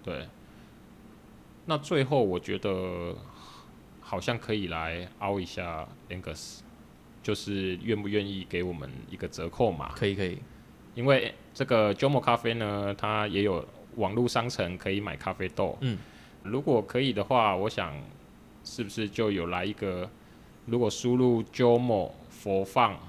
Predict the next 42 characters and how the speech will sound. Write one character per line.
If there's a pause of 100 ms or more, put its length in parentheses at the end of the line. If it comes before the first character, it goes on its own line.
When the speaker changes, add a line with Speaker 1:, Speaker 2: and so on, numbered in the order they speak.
(120)
Speaker 1:
的
这
个
折
扣
码， (320)
然
后
可
以
给
我
们
一
些
小
小
的
折
扣。
Speaker 2:
可
以
的。 (180)
Speaker 1:
对， (300)
折
扣
码
就
是
J
O
M
O (840)
F (140)
O
U
R (800)
F
U
N，Jomo
佛
放，